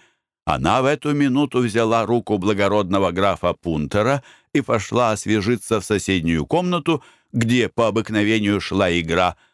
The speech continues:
а лорд Кью и его друг лорд Густер прохаживались взад и вперёд, поодаль от игроков. Лорд Рустер,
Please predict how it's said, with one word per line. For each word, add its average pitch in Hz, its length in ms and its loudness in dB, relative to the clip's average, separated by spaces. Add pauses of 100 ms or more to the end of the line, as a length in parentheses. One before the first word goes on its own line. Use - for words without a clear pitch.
(240)
а 147 120 0
лорд 151 360 0
Кью 156 480 2
и - 120 -2
его 120 340 2
друг 117 380 -2
лорд 110 380 0
Густер 117 720 -2
прохаживались 104 840 0
взад 87 340 0
и 76 80 -2
вперёд, 76 520 -2 (280)
поодаль 95 640 0 (100)
от 82 200 -2
игроков. 80 640 -2 (760)
Лорд 110 680 0
Рустер, 95 720 -2